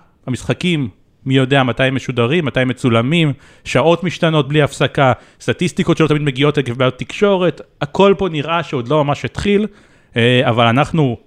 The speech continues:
התחלנו ואנחנו ממשיכים, ואנחנו נדבר על כל הדברים האלה. בנוסף, תוכנית עמוסה מאוד יש לנו פה היום, לסכם את המשחק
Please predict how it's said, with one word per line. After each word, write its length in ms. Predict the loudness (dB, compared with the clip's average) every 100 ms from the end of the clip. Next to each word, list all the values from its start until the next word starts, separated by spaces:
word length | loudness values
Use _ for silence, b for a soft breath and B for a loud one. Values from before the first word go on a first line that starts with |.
| -10
התחלנו 460 | -4 2 2 2 -2
ואנחנו 280 | -4 -2 -2
ממשיכים, 420 | -2 -2 -2 -4
ואנחנו 180 | -4 -6
נדבר 220 | -4 -4
על 60 |
כל 120 | -2 -4
הדברים 360 | -2 -4 -4
האלה. 180 | -4 -8 -12 b b b -2
בנוסף, 420 | -2 0 0 0
תוכנית 220 | -2 0
עמוסה 340 | 2 0 2 2
מאוד 220 | 2 0
יש 120 | -4
לנו 200 | -6 -4
פה 140 | -2
היום, 220 | -2 -2 -6
לסכם 400 | -8 -2 -2 -2
את 100 | -2 -2 -2 -6 b b b b b _ -12
המשחק 560 | -8 -4 0 0 -2